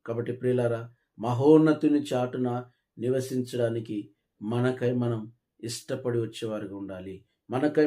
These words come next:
మనం ఇష్టపడి వచ్చినప్పుడు ఏమవుతుందంటే, మనకి సమస్త భద్రత ఉంటుంది. కనుక ఆ భద్రతనివ్వగలిగినటువంటి దేవుని యందు విశ్వాసం ఉంచి ముందుకు కొనసాగుదాం. అట్టి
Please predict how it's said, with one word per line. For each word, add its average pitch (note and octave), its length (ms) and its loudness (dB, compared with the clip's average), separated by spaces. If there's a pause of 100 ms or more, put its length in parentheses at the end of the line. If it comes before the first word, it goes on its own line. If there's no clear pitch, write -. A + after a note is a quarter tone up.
మనం C3 140 0 (180)
ఇష్టపడి D#3+ 420 2 (120)
వచ్చినప్పుడు E3 600 2 (580)
ఏమవుతుందంటే, G#2+ 600 -4 (460)
మనకి G#2+ 320 -6 (160)
సమస్త A#2+ 460 -6 (160)
భద్రత B2 420 -4 (140)
ఉంటుంది. G2+ 400 -12 (280)
కనుక G#2 260 -6 (500)
ఆ G2+ 80 -6 (120)
భద్రతనివ్వగలిగినటువంటి C3 1200 0 (140)
దేవుని C3+ 320 2
యందు C3 220 2 (400)
విశ్వాసం D#3+ 580 4
ఉంచి D#3 200 2 (100)
ముందుకు B2 360 -2
కొనసాగుదాం. A2 600 -4 (340)
అట్టి A#2+ 160 -2